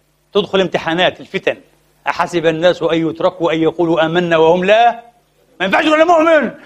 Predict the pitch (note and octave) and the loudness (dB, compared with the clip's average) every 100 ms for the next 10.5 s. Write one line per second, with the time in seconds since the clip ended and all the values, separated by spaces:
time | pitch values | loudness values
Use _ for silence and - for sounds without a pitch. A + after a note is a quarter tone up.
0 | - C#4+ E4 B3+ A#3+ F#3 G3 G3 G#3 C4 | -2 2 0 2 0 2 2 0 2 4
1 | C4+ B3+ A#3+ F3+ G3+ G3 E3+ G#3+ G#3+ B3+ | 6 6 4 2 0 2 0 0 2 0
2 | - D3 D#3+ D3+ G#3+ A3+ C4 A3 G#3+ D#3+ | 0 -2 -4 -2 0 0 2 0 0 -4
3 | - - _ _ _ E3+ G3 A#3 C#4+ A#3 | -6 -16 _ _ _ -2 0 2 2 2
4 | A3+ C4 E4 D#4+ - _ _ _ G3+ D#3 | 2 2 2 0 -8 _ _ _ -4 0
5 | A#3+ C#4+ D4+ C#4 D#4+ D4 C#4 C#4+ D4+ E4 | 2 2 2 0 2 2 2 4 4 0
6 | - - _ - D4+ - B3 F#3+ F3 C#3+ | -4 -12 _ 0 0 2 -2 0 0 -2
7 | G#2 _ _ _ - - B3 - D4 A#3 | -4 _ _ _ -4 -2 -2 0 0 2
8 | A3+ F#3 - - _ _ _ _ - - | 0 0 -6 -20 _ _ _ _ -20 -4
9 | - E3 - A3+ A#3 G#3 G#3+ A3+ G#3+ - | -2 0 -2 0 0 0 0 0 0 -2
10 | A3+ F#3+ - C3 | -2 -4 -2 -4